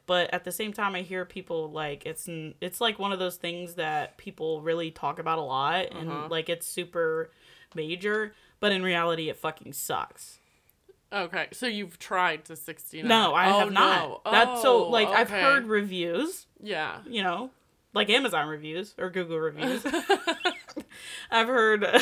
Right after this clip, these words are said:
Speaker 1: <laughs> reviews on sex.
Speaker 2: Uh-huh.
Speaker 1: And, you know, before I,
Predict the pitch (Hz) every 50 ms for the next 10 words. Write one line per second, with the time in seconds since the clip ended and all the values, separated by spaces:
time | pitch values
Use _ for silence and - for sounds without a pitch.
0 | - - - - - - 359 - - 415 - - 262 247 226 208 226 254 269 214
1 | 233 254 254 262 - - 214 185 180 208 - - - - _ - - - 233 233
2 | 214 208 185 180 190 226 254 - - _ _ - 208 208 208 208 202 202 202 202
3 | 202 196 190 202 - _ _ _ _ _ _ _ _ _ _ _ - 226 233 214
4 | 196 185 196 - 262 269 262 226 202 196